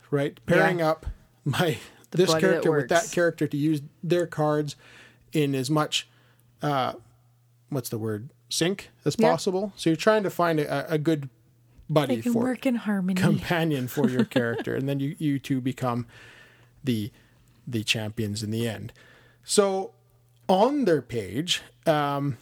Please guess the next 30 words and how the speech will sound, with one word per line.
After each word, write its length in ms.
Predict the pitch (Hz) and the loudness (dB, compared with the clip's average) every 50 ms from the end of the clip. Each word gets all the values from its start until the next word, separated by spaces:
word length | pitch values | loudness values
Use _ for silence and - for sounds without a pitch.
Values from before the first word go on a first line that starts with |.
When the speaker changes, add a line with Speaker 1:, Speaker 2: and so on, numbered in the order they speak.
| - _ _ | -16 _ _
Speaker 1:
they 100 | - 165 | -2 0
have 120 | 202 196 | 0 0
a 40 | 151 | -4
whole 380 | - - - 196 247 277 254 - _ | -4 0 -2 0 0 0 -6 -4 _
bunch 320 | - 175 170 180 175 - 156 | 0 2 2 0 0 -2 -2
of 140 | 147 127 | -2 0
different, 460 | - 151 151 147 - 143 135 131 123 - - | 0 0 0 0 0 -4 -4 -4 -6 0 2
oh, 140 | 202 196 175 | 2 2 4
and 100 | 160 165 | 2 2
I 60 | 175 | 2
didn't 200 | 202 202 165 135 | 2 0 -2 -4
mention, 300 | 139 147 151 147 - 131 | -2 -2 -2 -2 -2 -2
but 120 | 127 123 | -2 0
these 180 | 135 156 160 165 | 0 -2 0 2
are, 200 | 165 143 113 123 | 0 0 0 0
these 180 | 156 175 165 156 | 0 0 0 0
are 60 | 139 | -2
minis. 420 | 139 139 147 139 113 95 73 - 165 | 0 0 0 -2 -2 -4 -6 -2 -2
Speaker 2:
Yes. 220 | 156 151 143 - | -2 -2 -2 -6
Speaker 1:
So 460 | - - - - - 147 127 123 117 | -8 -6 -4 0 2 2 2 0 -2
the 140 | 113 139 135 | -2 -4 -4
characters 480 | - - 160 175 180 170 - 220 208 202 | -2 0 0 0 0 0 0 0 0 0
are 60 | 202 | 0
minis, 440 | 190 151 123 117 131 165 185 170 - - - _ _ _ | -2 -2 -2 -2 -2 -4 -4 -4 -8 -12 -20 _ _ _
and 160 | 135 131 127 | -6 -4 -2
they're 100 | 127 123 | 0 2
actually 260 | 143 143 - - 233 | 2 0 0 -2 -4
quite 260 | - - 160 143 - 113 | 2 2 2 2 2 -4
large. 640 | 107 110 123 117 101 101 104 147 190 185 - - - _ - - - - - - - | -4 -2 -2 -2 -2 -2 -2 -2 -2 -2 -6 -8 -10 _ -20 -20 -20 -20 -20 -10 -4
Speaker 2:
Yeah. 220 | 156 147 165 185 | -2 -2 -2 -2